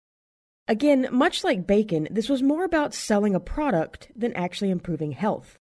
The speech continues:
Cereal also got less healthy because of the almighty dollar. Companies began using cartoon mascots and adding heaps of sugar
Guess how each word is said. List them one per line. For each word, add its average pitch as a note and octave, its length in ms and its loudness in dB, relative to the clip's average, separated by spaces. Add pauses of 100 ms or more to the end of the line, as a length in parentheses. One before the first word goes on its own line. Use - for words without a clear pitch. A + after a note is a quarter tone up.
(680)
Cereal D#4+ 480 2
also A#3+ 400 2
got E3+ 260 0
less E3 200 -2
healthy A#3 380 0
because G3+ 340 -2
of G#3 80 -2
the G#3+ 140 -2
almighty D#3 480 0
dollar. F#3+ 500 0 (640)
Companies A3+ 440 0
began G3+ 360 2
using F#3 280 2
cartoon G3 480 2
mascots F3+ 560 -2
and G#3 160 0
adding G3+ 300 0
heaps - 380 -2
of F3+ 120 -6
sugar E3+ 380 0